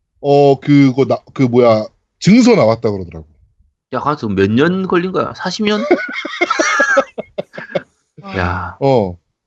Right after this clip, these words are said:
Speaker 1: 그게
Speaker 2: 어허.
Speaker 1: 이제 됐대, 이제. 그래가지고 뭐 이제 그 현충원으로 이장할 수 있고, 그다음에 우리 외할머니가 돌아가시면 이제 현충원으로 모실 수가 있고, 그다음에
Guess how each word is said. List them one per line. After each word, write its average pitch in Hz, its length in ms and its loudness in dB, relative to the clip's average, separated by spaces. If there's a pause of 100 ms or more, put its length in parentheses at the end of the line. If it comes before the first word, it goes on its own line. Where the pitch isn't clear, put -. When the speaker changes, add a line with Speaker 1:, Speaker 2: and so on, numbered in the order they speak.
(100)
Speaker 1:
그게 214 180 0 (100)
Speaker 2:
어허. - 100 4
Speaker 1:
이제 214 200 4
됐대, 165 280 0
이제. 101 300 -6
그래가지고 196 560 2
뭐 160 120 4
이제 143 440 2 (420)
그 139 360 4
현충원으로 180 720 2
이장할 135 340 0
수 113 140 -10
있고, 185 560 2 (400)
그다음에 117 440 0
우리 120 160 0
외할머니가 143 520 4
돌아가시면 123 640 0
이제 113 440 2
현충원으로 143 540 2
모실 113 260 -2
수가 107 240 0
있고, 190 560 4 (960)
그다음에 180 680 2